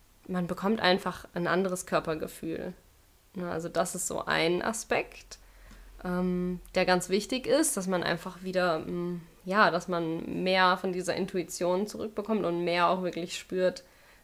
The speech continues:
ähm, was einem gut tut, ne? Also welche Bewegungen, ähm, tun mir gut.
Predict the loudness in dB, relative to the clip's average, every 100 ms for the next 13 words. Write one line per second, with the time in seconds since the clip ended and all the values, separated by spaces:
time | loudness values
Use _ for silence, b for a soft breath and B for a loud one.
0 | -4 -2 0 -2 -2 -2 0 0 0 0
1 | -4 -4 -2 -2 -4 -4 -2 -2 -2 -4
2 | -4 -6 -4 -2 2 2 2 0 -4 b
3 | b b b -2 0 0 -2 -2 -2 2
4 | 2 2 0 0 -2 -6